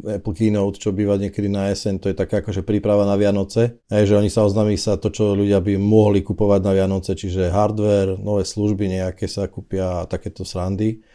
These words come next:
A zas má logiku, že takto skôr sa robí nejaká dev, dev konferencia, kde vlastne sa developeri pripravia na to,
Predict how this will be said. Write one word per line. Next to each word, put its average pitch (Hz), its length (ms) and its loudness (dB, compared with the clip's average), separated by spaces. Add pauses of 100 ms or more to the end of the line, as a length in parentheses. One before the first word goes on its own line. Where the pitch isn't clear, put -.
(260)
A - 80 -8
zas 95 160 -2
má 117 240 8
logiku, 127 640 4
že 95 640 0 (160)
takto 110 240 -2
skôr 110 400 2
sa 110 80 -2
robí 101 240 2
nejaká 101 320 -2
dev, 101 240 0 (160)
dev 104 160 -2
konferencia, 107 960 -2
kde 98 320 -2
vlastne 92 320 -2
sa 92 400 -4 (320)
developeri 107 640 4
pripravia 113 720 4
na 107 240 0
to, 131 320 4